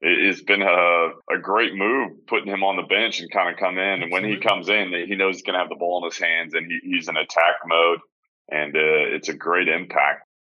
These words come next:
Speaker 1: Um, but then I think it also gives other guys a chance to kinda get going. Sean Long, Chris Goulding, they're playing through them a little bit more in those first probably three, four minutes of the game, which probably gives them a little bit more confidence. So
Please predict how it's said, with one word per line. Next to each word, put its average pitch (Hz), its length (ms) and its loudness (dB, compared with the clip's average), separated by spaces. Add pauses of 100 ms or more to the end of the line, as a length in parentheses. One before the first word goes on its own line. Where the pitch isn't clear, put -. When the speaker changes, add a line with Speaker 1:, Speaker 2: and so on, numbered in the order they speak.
Speaker 1:
Um, 73 320 -2
but 123 120 0
then 208 120 2
I - 140 0
think 131 160 2
it 101 80 4
also 101 540 0
gives 92 400 -6
other 95 220 0
guys 87 440 0
a 85 60 -14
chance 87 460 -6
to 85 100 -16
kinda 85 260 -4
get 78 240 -8
going. 82 300 -2
Sean 82 400 -2
Long, 82 440 -2
Chris - 280 -6
Goulding, 80 440 -2
they're 78 120 0
playing 87 340 -2
through 80 200 -6
them 80 280 0
a 82 60 -2
little 87 200 0
bit 87 200 -2
more 90 220 0
in - 40 -4
those 87 260 0
first 90 280 -2
probably 87 240 2
three, 87 240 -6
four 90 260 -2
minutes 90 240 -6
of 87 100 -4
the 87 100 -6
game, 104 420 2
which - 160 -4
probably 101 180 2
gives 92 220 -2
them 95 160 0
a 104 40 0
little 107 220 0
bit 104 140 -2
more 104 160 -2
confidence. 113 600 -2
So 90 280 4